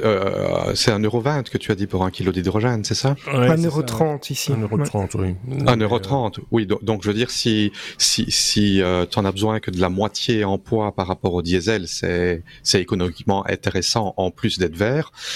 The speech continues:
Speaker 1: Euh,
Speaker 2: Ouais.
Speaker 1: par contre, si t'en faut, euh, autant ou plus, c'est peut-être, euh, moins économiquement.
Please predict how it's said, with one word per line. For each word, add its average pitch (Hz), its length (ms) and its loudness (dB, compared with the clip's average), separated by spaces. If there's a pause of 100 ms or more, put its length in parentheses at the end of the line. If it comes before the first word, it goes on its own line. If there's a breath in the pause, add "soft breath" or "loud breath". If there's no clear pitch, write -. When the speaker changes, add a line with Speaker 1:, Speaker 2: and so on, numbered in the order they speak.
(180 loud breath)
Speaker 1:
Euh, - 40 -4 (100)
Speaker 2:
Ouais. 113 60 0
Speaker 1:
par - 120 -2
contre, 117 260 0
si 98 120 -2
t'en 90 160 0
faut, 95 400 0
euh, 85 180 0
autant 98 380 0
ou 85 40 -4
plus, - 600 -2
c'est - 200 -4
peut-être, - 380 -2
euh, 82 220 0
moins 95 220 2
économiquement. 92 840 -2